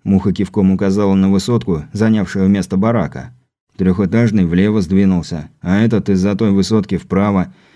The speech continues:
и вперёд. А трёхэтажка назад отъехала и за него спряталась. Чётко, как по рельсам,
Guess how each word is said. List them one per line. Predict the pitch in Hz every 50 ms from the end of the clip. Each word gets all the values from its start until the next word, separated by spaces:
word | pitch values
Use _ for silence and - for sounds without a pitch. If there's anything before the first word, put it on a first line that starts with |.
| _ _ _ _ -
и | 92 95
вперёд. | 92 98 98 85 87 82 82 82 - - _ _ _ _ _ _ _ _ _ _ _ _ _ _ _
А | - 87 98
трёхэтажка | 98 98 113 113 101 98 104 87 113 120 117 - 117
назад | 107 104 104 95 98 113 120 117
отъехала | 101 - 101 98 95 87 - 85 85
и | 87 92
за | 92 107 110
него | 113 104 92 90 90
спряталась. | 87 - - 98 92 85 - 82 78 73 - - - _ _ _ _ _ _ _ _ _ _ _ _ _ _ _ _
Чётко, | - - 113 123 117 117 98 90
как | - 95 90 - -
по | 104 101 101
рельсам, | 107 110 107 98 90 - 78 71 64 -